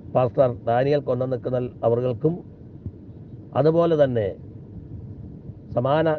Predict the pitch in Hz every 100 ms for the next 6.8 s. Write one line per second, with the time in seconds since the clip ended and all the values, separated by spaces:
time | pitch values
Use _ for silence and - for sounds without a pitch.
0 | 127 127 139 139 135 135 127 123 117 107
1 | 95 - - - - 135 123 135 139 -
2 | 131 120 127 135 131 143 143 131 123 120
3 | 113 98 95 85 - - 117 127 123 123
4 | 117 110 120 120 117 104 95 85 80 69
5 | - - - - - - - - - -
6 | - - - - 120 131 139 160